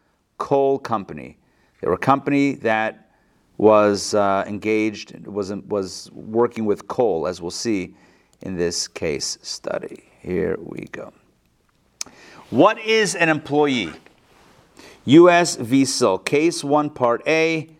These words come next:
All right, I'm gonna read. Between nineteen thirty-six and nineteen thirty-nine, the U S government collected taxes from Albert Silk of the Silk Coal Company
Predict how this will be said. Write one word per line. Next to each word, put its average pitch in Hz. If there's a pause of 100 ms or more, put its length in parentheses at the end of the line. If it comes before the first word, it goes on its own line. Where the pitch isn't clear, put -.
(520)
All 104
right, 104
I'm 107
gonna 127
read. 95 (800)
Between 156
nineteen 185
thirty-six 175
and 151
nineteen 156
thirty-nine, 131 (2500)
the 107
U 160
S -
government 170
collected 160
taxes 160
from 147
Albert 160
Silk - (1080)
of 123
the 135
Silk 175
Coal 165
Company 156